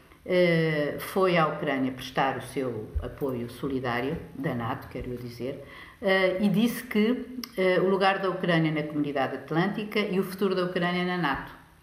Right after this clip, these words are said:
Ahm, e que esta questão está em cima da mesa para a próxima re-, cimeira da nato, que será em julho, em Vilnius, e que, soubemos hoje,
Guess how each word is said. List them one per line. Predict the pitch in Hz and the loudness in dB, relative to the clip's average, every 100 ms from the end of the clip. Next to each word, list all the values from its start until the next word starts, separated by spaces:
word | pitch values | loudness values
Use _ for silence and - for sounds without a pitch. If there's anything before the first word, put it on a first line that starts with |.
| - - - - 185 | -20 -20 -20 -6 2
Ahm, | 190 185 180 175 170 170 165 165 160 165 160 - - - _ _ _ _ _ _ - - | 4 6 4 4 6 6 6 6 4 2 0 -8 -14 -20 _ _ _ _ _ _ -8 -4
e | 202 | -2
que | - 214 208 - | 0 0 0 -2
esta | 208 - 196 | -2 -2 -6
questão | - 202 175 | -2 -2 0
está | 196 | 0
em | 185 | 0
cima | - 196 165 | -2 0 2
da | 165 | 2
mesa | 170 160 147 - 131 - | 2 2 0 -2 -6 -2
para | 160 | -2
a | 160 | -2
próxima | - 151 - 160 147 139 | -2 -2 -2 -2 -2 -2
re-, | 165 | -6
cimeira | 160 - 156 151 151 | -6 -2 0 0 0
da | 147 | 0
nato, | 147 139 135 | 0 0 -4
que | - | -8
será | 160 147 | -4 0
em | 147 | 0
julho, | - 147 131 127 - 165 | -2 -4 -4 -6 -8 0
em | 165 | 2
Vilnius, | - 165 214 247 277 - - - - - | 2 2 4 4 2 -2 -12 -16 -20 -6
e | 196 | -6
que, | - - 247 302 - - - - - | -2 2 2 0 -6 -14 -18 -20 -12
soubemos | - 160 160 156 - | -2 0 0 -2 0
hoje, | 170 208 - | 0 0 -2